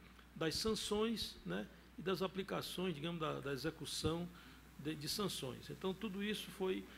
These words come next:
aperfeiçoado a partir desse debate, né, e, e isso tem tido muito resultado.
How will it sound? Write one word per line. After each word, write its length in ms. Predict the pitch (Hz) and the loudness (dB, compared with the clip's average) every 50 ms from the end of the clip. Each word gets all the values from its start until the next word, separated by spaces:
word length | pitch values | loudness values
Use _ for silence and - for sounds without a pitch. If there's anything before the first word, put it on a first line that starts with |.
| - - - | -14 -12 -12
aperfeiçoado 760 | 269 - - 180 - - - 185 180 - - 175 175 170 180 | -10 -2 0 0 2 4 6 4 4 4 4 4 4 4 4
a 40 | 175 | 2
partir 300 | - 180 160 - - 165 | 2 4 6 6 6 6
desse 160 | 160 147 - | 2 0 2
debate, 680 | - 180 170 143 139 170 202 233 - - - - - - - - - - | 2 2 2 4 4 2 2 2 2 0 0 0 -2 -4 -10 -12 -6 -2
né, 220 | 151 170 220 233 - - - - - - - - - - - - - - - - - - | 0 2 2 0 -2 -8 -14 -18 -18 -18 -18 -18 -16 -16 -16 -16 -16 -16 -18 -18 -12 -8
e, 340 | - 160 170 175 175 185 - - | -4 -2 0 0 0 0 -2 -2
e 160 | 180 170 180 | -2 0 0
isso 180 | - - - - | 0 -2 -4 -4
tem 180 | - 220 196 | -4 -2 -2
tido 280 | - - 202 185 170 190 | 0 0 -2 0 0 2
muito 280 | 175 175 190 185 196 190 | 2 4 2 4 2 2
resultado. 600 | 160 196 196 180 220 - - 139 120 120 117 | 2 2 2 2 0 0 2 2 2 2 0